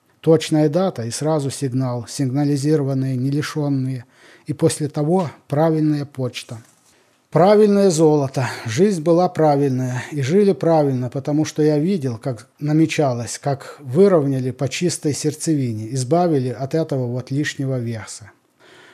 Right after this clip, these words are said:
Я уверен, что простые человеческие условия будут хорошо понимать и, главное, обнимать. Обниматься мы не понимали, почему я думал, что обниматься можно только за молочное видо.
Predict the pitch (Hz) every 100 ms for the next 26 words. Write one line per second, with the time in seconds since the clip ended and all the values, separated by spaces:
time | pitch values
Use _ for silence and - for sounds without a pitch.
0 | _ - 151 175 196 190 135 127 - 135
1 | 151 - 185 170 - 165 165 165 160 -
2 | 160 156 190 214 151 120 113 151 139 -
3 | 151 151 185 180 156 165 143 104 131 120
4 | 156 180 135 120 110 131 151 143 113 104
5 | - - _ _ _ 131 127 151 175 214
6 | - - 117 156 165 165 160 143 120 113
7 | 107 - 135 - 143 147 131 135 120 113
8 | 104 139 127 143 156 180 - 123 127 113
9 | 117 - 165 - 127 123 131 131 147 135
10 | 135 127 120 117 113 107